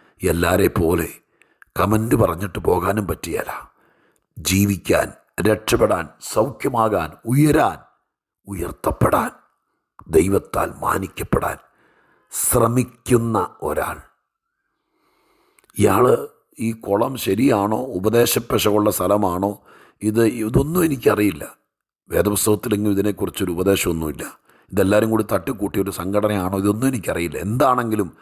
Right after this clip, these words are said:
ഇതിൻ്റെ വക്കത്തൊരുത്തൻ ജീവിക്കാൻ കിടക്കുന്നത്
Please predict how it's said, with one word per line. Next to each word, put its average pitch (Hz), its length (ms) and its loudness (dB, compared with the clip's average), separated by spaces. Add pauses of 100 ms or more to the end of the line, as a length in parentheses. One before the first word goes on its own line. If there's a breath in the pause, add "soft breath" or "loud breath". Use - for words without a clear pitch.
(520 soft breath)
ഇതിൻ്റെ 151 280 2
വക്കത്തൊരുത്തൻ 139 920 0 (120)
ജീവിക്കാൻ 196 640 2
കിടക്കുന്നത് 110 560 0